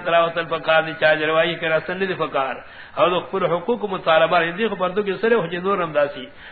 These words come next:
نو قرآن خلاف وقرنا فی بیوتکنا. قد حق هغه د فکور کې اوسېدل چې دا فکور کې اوسېږي. بهر ته بنوځي مگر صرف د بعض ضروریات او په نظم باندې چې ډېر ضرورت پیدا شي وځي با. هم په نهایت پرده کې موجود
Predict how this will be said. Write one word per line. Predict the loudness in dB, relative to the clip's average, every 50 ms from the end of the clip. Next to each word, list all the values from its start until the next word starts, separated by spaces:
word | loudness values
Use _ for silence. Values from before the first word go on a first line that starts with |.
| -18 -6
نو | -6 -6
قرآن | 0 2 2 4 6 4 4 2
خلاف | 0 0 2 4 2 4 4
وقرنا | 2 0 2 4 4 6 6 4 4 2 0 0
فی | 0 -2 -4 -4 -4
بیوتکنا. | -2 -2 0 0 -2 -2 -4 -6 -6 -4 -6 -6 -4 0 2 4 4 4 2 0 -4 -10 -14 -18 -18 -8 0
قد | 2 2 4 4
حق | 2 2 4 4 4 4 4 -2 -2 0
هغه | 2 4 4 4
د | 4 2 0 0
فکور | -2 -6 -4 0 4 4 4 4
کې | 4 0
اوسېدل | -2 -2 -2 0 0 0 0 0 -2 -4 -4
چې | -2 0
دا | 0 0
فکور | 0 -2 -6 -4 -4 -4 -4 -4
کې | -4 -4
اوسېږي. | -4 -4 -4 -4 -4 -4 -2 0 0 0 0 -2 -4 -8 -14 -18 -20 -20 -20 -8 -2
بهر | 2 4 6 6 6 6 4
ته | 0 0
بنوځي | 0 2 2 2 0 0 0
مگر | -4 -4 -4 -4 -6
صرف | -2 -2 -4 -2 -2
د | -6 -6 -6 0
بعض | 4 4 4 4 4 -2 -8 -8
ضروریات | -6 -4 2 4 4 4 4 0
او | -4
په | -6 -6
نظم | -6 -6 -4 -2 -4 -2
باندې | 2 2 2 2 2 0 -2 -4 -6 -8 -6 -2 -2 -2 -2
چې | -4 -4 -2 0
ډېر | -2 -2 -2 -2
ضرورت | 0 0 0 0 0
پیدا | -2 -2 0 0 0
شي | 0 -2
وځي | -4 -4 -2 -4 0
با. | 2 2 2 2 0 -8 -14 -18 -18 -8 0
هم | 2 2 2 4 2
په | 0
نهایت | 2 2 2 2 2 2 2 2
پرده | 2 2 2 2 0 -2
کې | -2 -4
موجود | -6 -4 -6 -4 -4 -4